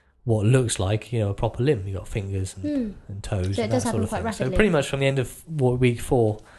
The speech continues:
Speaker 1: to week eight. But, yeah, there's continued development after that as well.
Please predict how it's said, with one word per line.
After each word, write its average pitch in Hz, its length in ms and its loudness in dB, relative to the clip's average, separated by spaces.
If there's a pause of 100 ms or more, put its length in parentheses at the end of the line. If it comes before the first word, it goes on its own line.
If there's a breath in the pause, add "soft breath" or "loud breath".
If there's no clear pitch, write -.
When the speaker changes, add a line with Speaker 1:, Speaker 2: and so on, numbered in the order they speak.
(260 loud breath)
Speaker 1:
to 107 380 2
week 110 340 2
eight. 95 460 -2
But, 104 320 -2
yeah, 104 140 -6
there's 95 160 -6
continued 92 460 -8
development 90 440 -10
after - 300 -12
that - 280 -20
as 92 80 -14
well. 82 240 -12